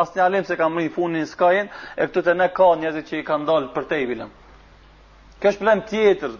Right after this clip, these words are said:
i cili gjithashtu ndihmon edhe ndikon, ndihmon në përmis-,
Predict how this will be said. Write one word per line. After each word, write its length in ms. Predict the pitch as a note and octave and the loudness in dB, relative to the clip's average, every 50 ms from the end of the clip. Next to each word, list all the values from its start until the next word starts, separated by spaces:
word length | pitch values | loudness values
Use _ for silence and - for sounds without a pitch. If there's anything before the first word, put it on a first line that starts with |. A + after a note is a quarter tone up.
| - - | -12 -8
i 100 | - C#3+ C3+ | -8 -4 0
cili 280 | - F#3+ G#3 A3+ A3+ G#3 D3+ | 2 2 4 4 2 0 0
gjithashtu 460 | C#3 A3 G#3+ A3 A3+ G#3+ - - A3+ G#3 F#3 | -2 0 4 4 4 4 4 0 -4 -4 -2
ndihmon 560 | D#3+ F3+ G3 F3 E3 F#3 G#3+ A3+ G#3+ G3 F3+ | 2 2 2 4 4 4 4 4 4 4 2
edhe 140 | E3 D#3+ E3 D#3+ D3+ | 0 0 0 0 2
ndikon, 500 | D3+ F3 D#3 - G3 G#3+ A3+ A#3 G#3+ F#3+ - - - - - - - - C#3 | 0 2 2 4 4 4 4 4 0 -4 -12 -16 -20 -20 -20 -20 -18 -14 -6
ndihmon 420 | C3 C#3+ E3 E3+ G3 G#3+ A3 G3+ F#3+ | 0 0 2 4 4 4 4 4 2
në 80 | F3+ F#3 | 2 2
përmis-, 320 | - F3+ F3 F3+ E3+ - | 2 0 0 0 -4 -6